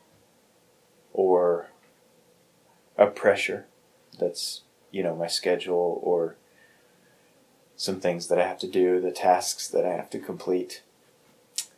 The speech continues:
And, um, it all affects me in some way. You know, the pressure is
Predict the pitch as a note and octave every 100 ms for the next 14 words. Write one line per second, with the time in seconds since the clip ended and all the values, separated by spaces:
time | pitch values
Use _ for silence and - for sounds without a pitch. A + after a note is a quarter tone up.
0 | _ _ _ _ G#2 F#2 F2+ F2 F2 F2+
1 | F2 E2+ F2 _ _ _ _ _ _ _
2 | _ _ _ _ _ A2 A#2+ B2 G#2+ -
3 | - B2 - G#2+ F#2 F2 - F#2 F2+ E2+
4 | G2+ E2 G2 _ - F2+ E2+ E2+ E2+ _
5 | _ - - G#2 G2+ - F2+ F2 E2+ -